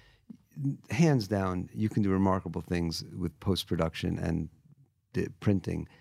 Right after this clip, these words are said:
And if you start with a, a negative, which has this inherent grain structure, um, I, I, I, I think that, um, all the people I photographed, David Goldblatt, the great South African photographer,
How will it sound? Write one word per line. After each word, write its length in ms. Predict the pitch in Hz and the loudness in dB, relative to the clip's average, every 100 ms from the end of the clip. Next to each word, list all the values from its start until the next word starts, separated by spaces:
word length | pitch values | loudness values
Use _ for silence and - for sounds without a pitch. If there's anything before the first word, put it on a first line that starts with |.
| _ _ - | _ _ 2
And 220 | 160 104 | 4 4
if 140 | - | 2
you 60 | 135 | 0
start 320 | - 143 143 | 4 4 4
with 180 | 113 - | 0 -6
a, 80 | 104 107 | -6 -2
a 60 | 101 | 2
negative, 640 | 104 110 98 87 82 82 _ _ _ _ - | 4 4 2 0 -2 -8 _ _ _ _ -2
which 180 | 101 - | -2 2
has 460 | 113 110 92 - _ _ | 4 4 0 -10 _ _
this 200 | - 95 | -2 0
inherent 400 | 92 85 117 101 | 0 2 2 2
grain 280 | 87 98 101 | 0 0 0
structure, 560 | 98 98 92 - 92 85 - _ _ _ _ _ - | 0 -2 -2 -2 -2 -2 -8 _ _ _ _ _ -8
um, 360 | 107 95 95 - - _ | -2 0 0 -2 -8 _
I, 80 | - | 2
I, 420 | 113 113 - 110 113 | 4 4 2 2 0
I, 140 | 107 107 | 0 0
I 60 | 104 | 0
think 320 | - 127 107 | 2 0 2
that, 220 | 107 98 | 0 2
um, 300 | 98 95 92 - _ _ _ _ _ _ _ | 2 0 -2 -6 _ _ _ _ _ _ _
all 400 | 160 165 170 180 | -2 4 6 6
the 60 | 156 | 2
people 320 | 147 117 107 | 0 2 0
I 60 | |
photographed, 500 | 98 98 87 90 85 | 0 0 0 0 0
David 280 | 113 110 104 | 2 2 2
Goldblatt, 460 | 107 104 92 92 87 | 2 2 2 -2 -2
the 60 | 95 | -2
great 240 | 135 90 | 0 0
South 240 | - 92 | 2 2
African 380 | 90 87 87 87 | 2 0 -2 -4
photographer, 640 | 85 - 85 85 87 85 | -4 -2 0 0 -2 -4